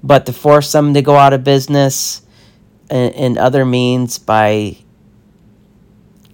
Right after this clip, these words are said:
I, I just don't think that's, like, the right thing to do, you know? Again, it's like, if, if you wanna be on Twitter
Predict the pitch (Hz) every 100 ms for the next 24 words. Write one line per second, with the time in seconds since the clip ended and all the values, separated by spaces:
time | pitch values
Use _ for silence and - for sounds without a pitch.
0 | _ 98 113 113 123 123 120 - 123 104
1 | 117 117 110 113 104 - - _ 123 107
2 | - 113 117 113 - 110 107 98 110 104
3 | 110 - 113 110 110 113 - _ _ _
4 | _ _ _ _ _ _ _ - 117 117
5 | 107 101 - 113 110 - - - - -
6 | 113 127 131 131 127 113 131 131 127 123
7 | - 127 123 127 123